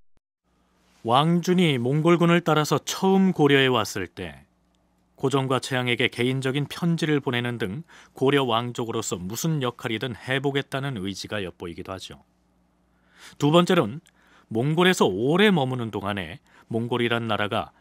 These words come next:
군사적으로 얼마나 강대한 나라인지를 실감했기 때문에 고려에 대해서 현실적인 선택을 하도록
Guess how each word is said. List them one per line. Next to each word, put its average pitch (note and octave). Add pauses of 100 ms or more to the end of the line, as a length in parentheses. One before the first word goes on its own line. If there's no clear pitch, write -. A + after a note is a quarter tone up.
(140)
군사적으로 B2+
얼마나 B2+
강대한 C3+
나라인지를 C3
실감했기 C#3+
때문에 F#2 (540)
고려에 G#2+
대해서 G2+ (200)
현실적인 D3
선택을 C#3+
하도록 A2